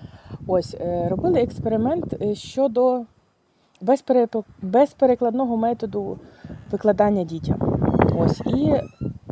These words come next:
я тоді була перша вчителька, яка, е, попала під роздачу. <laughs> І, е, дітки, ті, що,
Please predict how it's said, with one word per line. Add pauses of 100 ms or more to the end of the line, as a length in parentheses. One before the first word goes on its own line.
(380)
я
тоді (760)
була
перша
вчителька,
яка, (920)
е, (500)
попала
під
роздачу. (400)
<laughs> (1300)
І,
е,
дітки,
ті,
що,